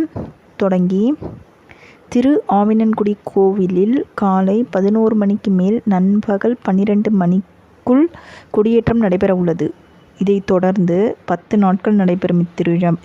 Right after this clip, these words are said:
திருவிழாவில் சுவாமி தங்க குதிரை வாகனம், தங்க மயில், வெள்ளி காமதேனு, வெள்ளி ஆட்டுக்கிடா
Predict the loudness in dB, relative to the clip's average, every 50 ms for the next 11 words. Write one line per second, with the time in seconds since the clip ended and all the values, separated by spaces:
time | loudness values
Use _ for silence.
0 | -6 -2 0 0 2 2 0 0 -2 -2 -2 -2 -2 -2 -2 -4 -8 _ _ -20
1 | -20 _ -20 -20 _ _ _ -20 -18 -14 -8 -4 -2 0 0 2 0 0 0 0
2 | -2 -4 -8 -14 -8 -4 -2 0 0 0 0 -2 -2 -4 -4 -2 0 0 2 0
3 | 0 0 -2 -2 -2 -2 0 0 0 0 -2 -2 -4 -8 -16 _ -4 -2 -2 0
4 | -2 0 0 0 0 0 0 0 0 0 -2 -4 -10 -20 -20 -20 -20 -10 -2 0
5 | 2 2 2 0 0 -2 -2 -2 0 2 0 0 0 0 0 0 0 0 0 0
6 | 0 -2 -6 -8 -2 0 0 2 2 2 2 2 2 0 -2 -4 -8 _ -2 -2
7 | -2 -4 -6 -10 -12 -12 -8 -8 -6 -2 -2 0